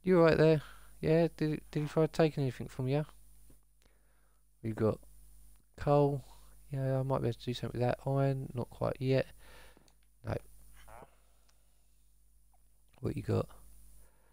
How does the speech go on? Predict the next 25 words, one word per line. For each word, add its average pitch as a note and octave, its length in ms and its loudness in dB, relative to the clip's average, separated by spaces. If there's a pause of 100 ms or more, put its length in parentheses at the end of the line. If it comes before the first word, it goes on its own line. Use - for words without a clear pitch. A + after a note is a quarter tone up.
(560)
Coal. B2+ 460 0 (1040)
Fish. - 380 -8 (580)
Yeah. B2+ 520 0 (1080)
No, C#3 220 -4
but A#2+ 60 -6
you've A2+ 100 -6
got F3 160 -6
something E3 300 -4
in D3+ 80 -4
the C3+ 80 -4
back C#3 220 -2
there G2 160 -2
I - 20 -4
would G#2 240 -6
like A2 160 -2
to - 80 -16
have G#2 120 0
a G#2 40 -4
look G#2 180 -8
at. D#3 160 0 (1800)
Might C3 140 -4
be B2 140 0
another A#2 280 0
way A2 140 6
round. B2+ 400 2